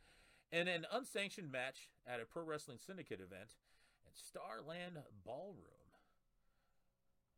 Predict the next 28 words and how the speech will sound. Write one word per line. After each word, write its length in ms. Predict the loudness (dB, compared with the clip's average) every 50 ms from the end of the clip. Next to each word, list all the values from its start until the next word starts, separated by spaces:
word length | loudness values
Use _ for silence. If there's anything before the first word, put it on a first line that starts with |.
| -20 -20 -20 -16
in 60 | -16 -14 -14 -16 -20 -20 -20
S-, 460 | -18 -16 -14 -14 -14 -14 -14 -16 -16 -16 -18 -20 -20 -20 -20 -20 -20 -20 -12 -6 -4
Sayreville, 680 | -2 -2 -2 -2 -4 -2 -2 -2 0 0 -2 -6 -8 -12 -16 -14 -10
New 140 | -8 -8 -8
Jersey. 560 | -8 -8 -8 -10 -10 -10 -12 -14 -16 -16 -16 -20 -20 -20 -20 -20 -20 -20 _ _ _ -20 _ -4 2
Might 200 | 4 4 4 4
saying 240 | 2 0 0 0 0
these 160 | -2 -2 0
wrong. 300 | 2 4 4 4 4 4 4 4
I 60 | 4
apologize. 640 | 4 6 4 4 4 4 4 6 6 6 6 4 2 -4 -10 -20 -20 _ -20 -20 _ -20 -20 -20 -20 -20 -14 -8
You 120 | -4 0
can 100 | 2 4
at 240 | 6 6 6 6 4
me, 180 | -2 -4 -4 -4 -4
at 100 | -6 -6
the 40 | -2
Kodai 320 | 2 2 6 8 8 8 8
Radio 220 | 8 6 4 4
Network 340 | 4 2 2 0 0 0 0
on 80 | -2
Twitter, 300 | 0 2 2 2 2 0 -4 -10 -20 -20 -16 -16 -12 -2 6
or 260 | 10 12 12 12 12
at 200 | 12 12 10 10
Uncut 280 | 6 6 8 6 6 8
Live 220 | 8 4 4 4
on 140 | 2 0 0
Twitter, 260 | 2 2 2 2 0